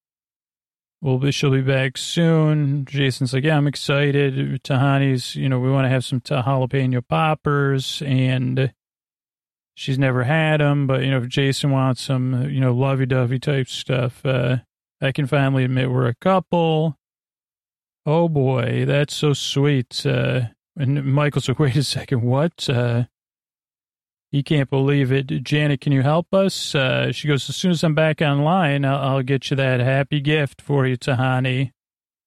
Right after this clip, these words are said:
And then everything mel-, like, everything falls away, and they end up in a, like, a kind of a black void, or, yeah, there's nothing. They're just floating in space. Jason can't believe it. He thinks somebody did something.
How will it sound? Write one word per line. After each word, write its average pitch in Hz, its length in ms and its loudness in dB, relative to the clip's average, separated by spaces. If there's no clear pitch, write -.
And 139 300 0
then 160 120 4
everything 156 520 2
mel-, 135 240 0
like, 143 320 -2
everything 147 320 2
falls 143 420 -2
away, 131 720 0
and 135 140 2
they 139 100 2
end 131 140 2
up 131 140 -2
in 135 100 2
a, 120 80 0
like, 127 220 0
a 135 500 -2
kind 151 200 2
of 120 120 -2
a 131 360 0
black 147 440 -2
void, 127 800 -2
or, 135 280 0
yeah, 143 300 0
there's 127 360 -2
nothing. 135 440 0
They're 131 100 0
just 123 180 -4
floating 135 380 0
in 127 100 0
space. 143 580 -2
Jason 135 460 -2
can't 135 260 -2
believe 135 460 0
it. 135 80 2
He 131 120 0
thinks 131 260 -8
somebody 127 340 -2
did 139 240 -2
something. 139 720 0